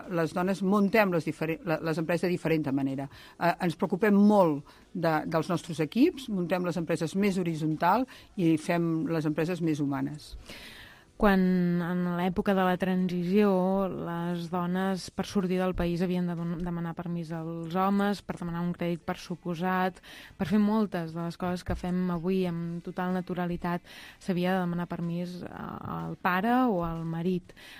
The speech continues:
Speaker 2: Avui ja no tenim aquest marc, tenim un altre de molta més llibertat. Podem dir, encara, avui, que hi ha una desigualtat?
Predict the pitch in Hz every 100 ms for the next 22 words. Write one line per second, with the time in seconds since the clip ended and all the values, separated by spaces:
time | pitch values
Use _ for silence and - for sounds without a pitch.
0 | - 185 202 214 202 180 180 180 170 -
1 | 165 180 180 - - - 170 175 175 175
2 | 175 170 180 175 175 165 175 175 185 175
3 | 170 175 170 170 - - - - 226 254
4 | 208 190 302 - 190 185 175 170 202 214
5 | 170 190 226 185 175 175 175 165 175 165
6 | 170 - 180 214